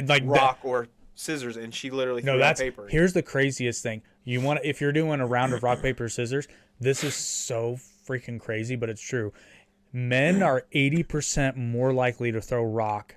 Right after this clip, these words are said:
Speaker 1: on their first, uh, go. Women are seventy or some odd percent more likely to throw scissors. So it's a toss-up. So basically, if you're playing against a guy, throw paper.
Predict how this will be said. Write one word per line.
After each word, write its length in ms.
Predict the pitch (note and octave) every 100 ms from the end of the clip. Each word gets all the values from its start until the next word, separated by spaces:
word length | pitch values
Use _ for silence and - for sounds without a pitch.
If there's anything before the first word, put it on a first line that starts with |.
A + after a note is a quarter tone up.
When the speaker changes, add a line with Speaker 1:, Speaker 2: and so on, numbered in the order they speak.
| -
Speaker 1:
on 160 | A#2+ A2
their 160 | G#2
first, 640 | - A2+ G#2+ - - - _ _ _ _ _ _ -
uh, 340 | G#2+ G#2 G2 - _ _
go. 300 | A2+ G2 G2 _ _ _ _ _ _ -
Women 420 | A#2+ C3+ C#3+ D3 -
are 420 | B2 A#2+ A2+ A2 G#2
seventy 1120 | - - - - C#3 C3 C#3+ D3+ D#3+ E3+ E3
or 100 | D#3
some 240 | - D3+
odd 140 | D3+ C#3
percent 280 | B2+ D3+
more 180 | C3+ C#3
likely 340 | C3 B2+ - B2+
to 100 | A#2+
throw 220 | A#2+ A2
scissors. 640 | - A#2+ A2 C#3+ F3+ - - _ _ _ _ _ _ -
So 400 | - B2+ A#2+ A2 _ _ _ _ _ _ _ -
it's 200 | D3+ C3+
a 60 |
toss-up. 640 | - - G3+ F#3+ D3 B2+ B2
So 320 | - D#3 B2+ A#2+
basically, 540 | A#2 D3 C#3+ C3+ C3
if 80 | A#2+
you're 140 | B2+
playing 240 | - C#3+ D#3+
against 320 | D3+ C#3+ -
a 60 |
guy, 340 | A#2 A2+ B2+ D3
throw 240 | C#3+ B2
paper. 440 | - A#2+ A#2+ D3+